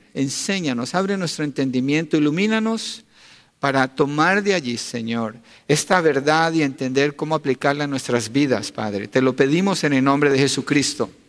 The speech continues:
Y yo te ruego que me ayudes a permanecer bajo la autoridad de tu palabra, Padre, en el nombre de Jesucristo. Amén y amén. Entonces, el primer punto, lo que la, lo que dice la Escritura, y esto es del versos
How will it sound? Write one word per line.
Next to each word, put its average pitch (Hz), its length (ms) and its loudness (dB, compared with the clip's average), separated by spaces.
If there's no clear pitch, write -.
Y 131 60 0
yo 135 120 2
te 160 140 4
ruego 156 300 2
que 156 120 2
me 143 120 2
ayudes 165 680 0
a 120 160 -6
permanecer 160 720 0
bajo 131 400 -2
la 147 120 2
autoridad 127 420 0
de 117 60 2
tu 117 140 -4
palabra, 101 440 -2
Padre, 101 320 -8
en 104 100 -4
el 104 100 -2
nombre 123 260 0
de 127 80 2
Jesucristo. 123 680 -6
Amén 113 600 0
y 120 80 -6
amén. 101 360 -6
Entonces, 156 360 0
el 170 80 2
primer 151 400 2
punto, 147 480 0
lo 147 180 2
que 147 140 4
la, 127 360 4
lo 147 180 4
que 135 140 4
dice 170 340 4
la 165 120 4
Escritura, 147 640 2
y 131 80 4
esto 135 280 2
es 143 140 2
del 139 140 2
versos 143 540 0